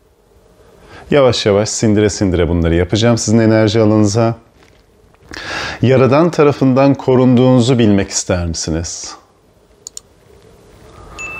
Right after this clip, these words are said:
Bunun mümkün ve güvenli olduğunu,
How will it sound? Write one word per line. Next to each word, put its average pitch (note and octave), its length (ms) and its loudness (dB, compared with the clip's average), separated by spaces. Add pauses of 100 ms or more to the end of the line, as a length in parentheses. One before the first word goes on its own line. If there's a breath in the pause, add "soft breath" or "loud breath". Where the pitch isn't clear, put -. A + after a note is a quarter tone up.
(880)
Bunun E3+ 220 4
mümkün A#2+ 460 2
ve A#2 80 2
güvenli F#2 420 0
olduğunu, D#2+ 640 -2